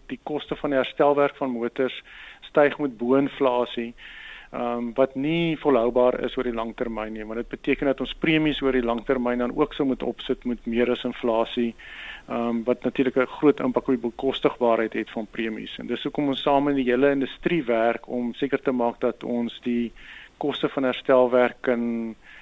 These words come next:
ehm, afbring, wat op die einde positiewe impak op premies sal hê. Aan die kommersiële kant, ehm, wat jy van tyd tot tyd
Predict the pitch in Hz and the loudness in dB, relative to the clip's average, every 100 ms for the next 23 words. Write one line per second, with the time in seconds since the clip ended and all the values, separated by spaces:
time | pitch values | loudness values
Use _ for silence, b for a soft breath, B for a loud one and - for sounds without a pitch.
0 | B B - 120 110 - 151 - - 117 | B B -12 -10 -10 0 2 2 -2 0
1 | 113 113 b b b b 127 123 127 127 | 0 -6 b b b b -4 0 2 2
2 | 131 135 139 135 135 131 - 123 135 123 | 0 0 -2 -2 0 0 0 0 2 0
3 | - 120 - 139 131 131 - 120 107 110 | -2 -4 -2 2 4 2 2 -2 -2 -6
4 | - - b b b 131 131 156 151 - | -12 -16 b b b -6 -4 0 2 2
5 | 139 135 175 175 175 165 147 - - - | 2 4 2 4 4 4 0 -12 -14 -4
6 | 131 127 123 123 117 b b b b b | -2 0 -2 -6 -10 b b b b b
7 | b b _ _ - - - 135 160 147 | b b _ _ -20 -16 -6 -4 -2 2
8 | 139 147 - - 147 | 6 6 4 6 6